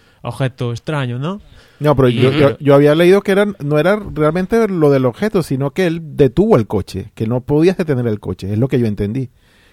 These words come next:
Speaker 2: Que la, la, el llamado a capítulo vino no por la bandera, sino porque se detuvo completamente en la vuelta post,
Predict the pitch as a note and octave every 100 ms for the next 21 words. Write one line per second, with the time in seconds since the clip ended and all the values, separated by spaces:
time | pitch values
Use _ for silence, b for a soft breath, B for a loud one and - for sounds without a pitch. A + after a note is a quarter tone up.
0 | b B2 A2+ G#2 A2+ A2+ A2 A#2 A2 A2
1 | B2 D#3 E3 D#3 D3+ F3+ D#3+ D3+ D#3 E3+
2 | D#3 D3+ F3 F3 D3+ C#3 B2 A2+ A2 A#2+
3 | B2+ E3 G3+ - C3 B2+ D#3 - C#3 -
4 | B2+ A#2+ A2 C#3+ F#3 F3 C#3+ C#3+ C#3 D#3
5 | D#3 D#3 F3 E3 C3 B2+ B2+ D3 D3+ -
6 | _ - C3+ A#2+ - -